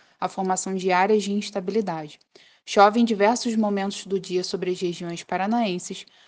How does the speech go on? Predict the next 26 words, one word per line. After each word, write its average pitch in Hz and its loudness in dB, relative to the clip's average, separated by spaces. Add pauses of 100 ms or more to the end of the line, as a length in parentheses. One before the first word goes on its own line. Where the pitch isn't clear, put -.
(140)
com 202 0
eventos 202 2
que 220 -4
devem 208 4
vir 214 4
acompanhados 196 -4
também 190 -4
de 208 -4
raios, 185 -2 (380)
principalmente 233 0
no 214 -2
interior 208 2
do 208 -2
estado. 156 -10 (480)
Inclusive, 220 2
há 247 8
risco 247 -2
para 226 2
a - 4
ocorrência 220 -2
de - -10
tempestades 202 -4 (380)
entre 175 -2
oeste, 208 4
sudoeste, 196 0
centro-sul 220 -2